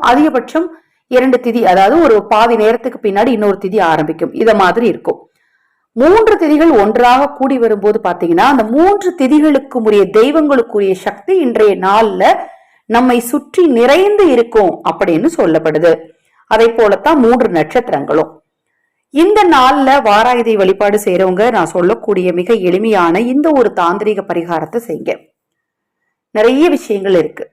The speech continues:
தாந்திரீகத்துல பாத்தீங்கன்னா நிறைய இருக்கு. எந்த பதிவை நீங்க கேட்கும் போதும் உங்க மனசுக்குள்ள, ஆள் மனசுக்குள்ள, "இதை செஞ்சா நம்ம நினைச்சது நடக்கும்" அப்படின்னு உங்களுக்கு தோணும் இல்லையா? அந்த பரிகாரத்தை நம்பிக்கையோடு செய்யுங்க. கண்டிப்பா வாராகி தேவி அருளால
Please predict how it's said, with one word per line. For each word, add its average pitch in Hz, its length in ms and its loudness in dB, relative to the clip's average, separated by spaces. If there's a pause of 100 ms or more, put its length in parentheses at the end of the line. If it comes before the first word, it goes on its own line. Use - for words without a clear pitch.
(100)
தாந்திரீகத்துல 220 560 -2
பாத்தீங்கன்னா 196 380 -6
நிறைய 220 420 -2
இருக்கு. 262 520 -2 (340)
எந்த 294 380 2
பதிவை 294 340 0
நீங்க 262 180 -2
கேட்கும் 220 400 -2
போதும் 208 300 0
உங்க 208 240 0
மனசுக்குள்ள, 262 500 0
ஆள் 226 380 2
மனசுக்குள்ள, 233 420 -4
"இதை 226 300 0
செஞ்சா 226 280 0 (300)
நம்ம 190 260 -4
நினைச்சது 226 420 0
நடக்கும்" 190 500 -2 (100)
அப்படின்னு 196 220 -2
உங்களுக்கு 185 360 0
தோணும் 226 220 -2
இல்லையா? 202 400 0 (360)
அந்த 262 360 0
பரிகாரத்தை 240 560 0
நம்பிக்கையோடு 247 580 0 (100)
செய்யுங்க. 170 420 0 (380)
கண்டிப்பா 285 640 0
வாராகி 180 460 0
தேவி 175 220 -4
அருளால 180 520 2